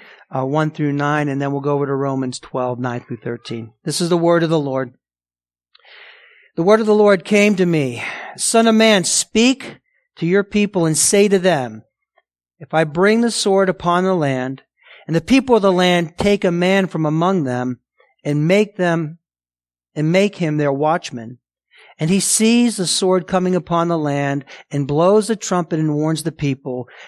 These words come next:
then if anyone who hears the sound of the trumpet does not take the warning, and the sword comes and takes him away,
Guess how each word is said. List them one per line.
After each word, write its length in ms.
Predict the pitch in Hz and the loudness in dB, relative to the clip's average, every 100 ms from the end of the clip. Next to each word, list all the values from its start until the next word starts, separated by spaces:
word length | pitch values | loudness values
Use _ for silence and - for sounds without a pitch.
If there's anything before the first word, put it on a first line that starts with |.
| _ | _
then 420 | 139 190 208 151 143 | 0 2 2 0 -4
if 160 | 135 | -4
anyone 380 | 180 202 202 196 | 0 0 0 0
who 80 | 165 | -2
hears 400 | - 208 226 220 | -4 0 0 -2
the 120 | 202 | -4
sound 460 | - - 202 226 226 | -2 0 2 2 0
of 60 | |
the 80 | 214 | -4
trumpet 560 | - 220 220 214 143 - - - | -4 -4 -4 -4 -6 -8 -20 -6
does 220 | 151 139 | -6 -2
not 400 | 160 190 220 208 | 0 2 0 -2
take 220 | 214 190 | -2 -2
the 60 | 180 | -2
warning, 680 | 160 185 269 208 110 110 - _ _ _ _ _ _ - | -4 -2 0 -2 -4 -12 -16 _ _ _ _ _ _ -6
and 120 | 151 | -4
the 40 | |
sword 440 | 139 - 240 226 - | -2 0 0 0 -2
comes 340 | 202 226 185 | 0 0 0
and 100 | 165 | -2
takes 320 | 202 202 - | 0 0 0
him 120 | 185 | -2
away, 640 | 156 151 202 175 127 127 | -2 0 2 2 -2 -8